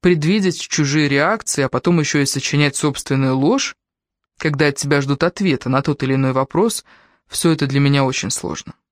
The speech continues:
Но почему-то все вокруг уверены, что эти задачи из разряда «расплюнуть».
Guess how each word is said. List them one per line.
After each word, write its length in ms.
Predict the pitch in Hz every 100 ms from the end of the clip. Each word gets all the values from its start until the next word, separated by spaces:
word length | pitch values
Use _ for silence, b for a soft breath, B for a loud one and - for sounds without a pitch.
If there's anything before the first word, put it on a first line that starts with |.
| _ _ _ _ _ _ _ _ _ _
Но 240 | 143 135 131
почему-то 480 | - - 143 135 135
все 220 | - 143
вокруг 340 | 135 165 180
уверены, 440 | 143 139 180 180 139
что 220 | - 139
эти 200 | 139 190
задачи 440 | 165 147 156 170
из 120 | 156
разряда 520 | 139 139 143 151 147 135 B B
«расплюнуть». 760 | - 135 - - 101 - - -